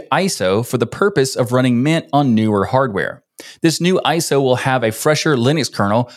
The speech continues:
with Linux six point two. I think this is great to see, and I am sure my friend Ryan of the dos Geek YouTube channel is going to appreciate this news, though I, it might be not the fastest refresh because I suspect this is based on Ubuntu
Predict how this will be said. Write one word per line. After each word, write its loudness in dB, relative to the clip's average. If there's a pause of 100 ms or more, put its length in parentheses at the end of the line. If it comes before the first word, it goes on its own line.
(100)
with 0
Linux 0
six -6
point -4
two. -2 (440)
I -2
think 0
this 0
is -6
great 0
to -2
see, -2
and 0
I 2
am 2
sure -2
my 2
friend 0
Ryan 2 (240)
of 0
the 0
dos 0
Geek -4
YouTube -2
channel 0
is 0
going 0
to -2
appreciate -2
this -2
news, -2 (220)
though 4
I, 2
it 2
might 0
be 0 (320)
not -2
the -6
fastest -2
refresh -2
because -2
I 0
suspect -2
this -2
is -6
based 0
on 0
Ubuntu 0